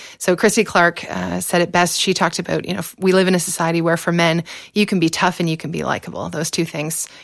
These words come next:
can go together just fine. For women, it's a spectrum.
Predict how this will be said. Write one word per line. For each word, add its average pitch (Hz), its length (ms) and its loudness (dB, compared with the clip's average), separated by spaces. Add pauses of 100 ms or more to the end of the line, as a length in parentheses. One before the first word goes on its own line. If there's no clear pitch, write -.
can 190 140 0
go 180 120 8
together 165 320 4
just 165 280 -2
fine. 156 260 -4 (340)
For 202 180 4
women, 208 380 4
it's - 240 -2
a 165 60 -2
spectrum. - 520 -8